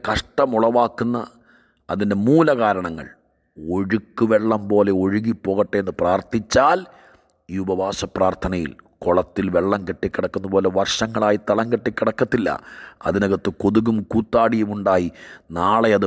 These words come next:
മാരക വിപത്തായി മാറില്ല. ഇത് ഒഴുകട്ടെ, യേശുവിൻ്റെ നാമത്തിൽ ഒഴുകട്ടെ എന്ന് പ്രാർത്ഥിക്കാൻ ഒരുങ്ങുകയാണ്. എല്ലാവരും പ്രാർത്ഥനയ്ക്ക് സഹകരിക്ക്.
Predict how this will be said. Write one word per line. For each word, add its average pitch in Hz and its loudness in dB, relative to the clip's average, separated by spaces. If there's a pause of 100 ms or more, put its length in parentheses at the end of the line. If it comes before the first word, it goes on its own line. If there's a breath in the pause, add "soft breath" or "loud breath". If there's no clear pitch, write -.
മാരക 131 2
വിപത്തായി 120 2
മാറില്ല. 98 -2 (200)
ഇത് 170 2
ഒഴുകട്ടെ, 247 4 (420)
യേശുവിൻ്റെ 135 -6
നാമത്തിൽ 120 -4
ഒഴുകട്ടെ 107 -2 (380 soft breath)
എന്ന് 92 -6 (140)
പ്രാർത്ഥിക്കാൻ 120 -2
ഒരുങ്ങുകയാണ്. 135 2 (380 loud breath)
എല്ലാവരും 160 0
പ്രാർത്ഥനയ്ക്ക് 113 -2
സഹകരിക്ക്. 101 0